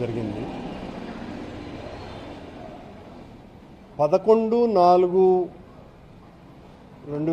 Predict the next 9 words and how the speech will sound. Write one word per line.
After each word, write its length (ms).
వేల 160
ఐదవ 320
సంవత్సరం, 480
అంటే 140
ఈ 100
సంవత్సరంన, 560
నేను 280
పత్రికా 400
సమావేశంలో 720